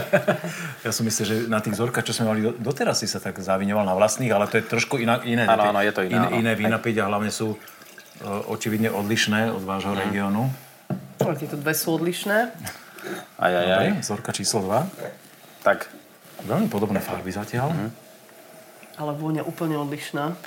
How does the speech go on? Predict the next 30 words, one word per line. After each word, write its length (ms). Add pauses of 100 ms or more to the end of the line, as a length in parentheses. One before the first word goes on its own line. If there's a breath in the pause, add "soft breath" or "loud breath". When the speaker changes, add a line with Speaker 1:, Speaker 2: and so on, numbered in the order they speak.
(180)
Speaker 2:
U 140
nás 140
sa 120
hovorí, 320
že 260
Speaker 1:
Áno. 300 (120)
Speaker 2:
tu 180
štrýľa 500
už 140
dačo 240
z 100
toho 180
pohára. 440 (500)
Speaker 1:
<laughs> 480
Speaker 2:
Štrýľa 400
tu 140
aromatika 560
Speaker 1:
Mhm. 80
Speaker 2:
neskutočná. 680 (960 loud breath)
Speaker 1:
Tak 160
teraz 240
sme 100
v 80
aromatickej 520
odrode. 260
Speaker 2:
Ja. 320 (260)
Speaker 1:
To 140
Speaker 2:
Hej, 260
hej, 240
hej. 160